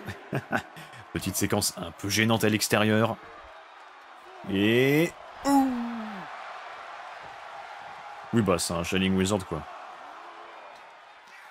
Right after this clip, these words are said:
Mais justement, le last shot d'Adam Cole, c'est dans le, dans la nuque.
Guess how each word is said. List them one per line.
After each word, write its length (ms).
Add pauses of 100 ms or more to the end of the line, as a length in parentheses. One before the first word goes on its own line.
(2250)
Mais 60
justement, 300
le 80
last 340
shot 200 (100)
d'Adam 260
Cole, 240
c'est 240
dans 180
le, 200 (260)
dans 60
la 100
nuque. 300